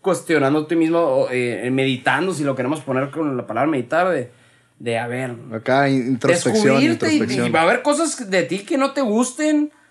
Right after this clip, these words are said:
Speaker 2: Sí, a
Speaker 1: pero es
Speaker 2: huevo.
Speaker 1: mejor ponerlas en el consciente que en el subconsciente para poderlas
Speaker 2: Mil veces, güey.
Speaker 1: cambiar, güey.
Speaker 2: Pues está chilo, ¿no? O sea, es un arma de dos filos, güey. Así como, o sea, está cabrón, ¿no? A veces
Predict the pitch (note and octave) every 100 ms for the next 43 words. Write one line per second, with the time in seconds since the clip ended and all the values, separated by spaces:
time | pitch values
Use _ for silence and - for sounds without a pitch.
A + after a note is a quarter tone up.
0 | _ - - C3 F3 F3 E3+ C#3+ F3 G#3+
1 | B3 C4+ B3+ - - - _ _ _ _
2 | _ - C#3+ F3+ E3 F#3 A#3+ A3 F#3+ D3+
3 | C#3+ C#3 C3 D#3 F3 G#3 A3+ G#3 E3+ D3+
4 | B2+ C3+ C3 B2 D#3 F3+ A3+ A3+ F#3 C#3
5 | B2+ A#2+ D3 A#2+ B2 A#2+ A2 A2 C3+ C3+
6 | C#3+ C#3 - - A#2 G#2+ A#2 B3+ D#3+ -
7 | D#3 - D3 E3 D#3 E3+ F3+ G#3 F#3+ G3
8 | C#3+ D3 C#3 D#3 E3 E3+ C#3 B2 B2+ A#2+
9 | G2 F#2 - G2 A#2 G#2 F#2+ G2+ F#2+ F#2
10 | - - _ - - C3+ A#2+ G2 G#2 C3
11 | C3 A2+ A2+ B2+ -